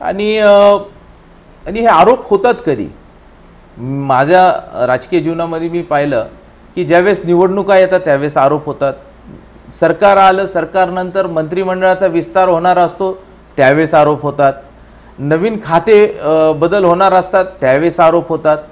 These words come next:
पुन्हा परत त्याच्यानंतर निवडणूक येते, निवडणुकीत आरोप होतात आणि हे सर्व राजकीय विचाराशी, अ, निगडीत असलेले आरोप असतात.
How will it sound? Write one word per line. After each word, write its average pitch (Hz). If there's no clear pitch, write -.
पुन्हा 202
परत 226
त्याच्यानंतर 214
निवडणूक 196
येते, 202
निवडणुकीत 180
आरोप 175
होतात 160
आणि 285
हे 277
सर्व 285
राजकीय 269
विचाराशी, 208
अ, -
निगडीत 170
असलेले 156
आरोप 117
असतात. 90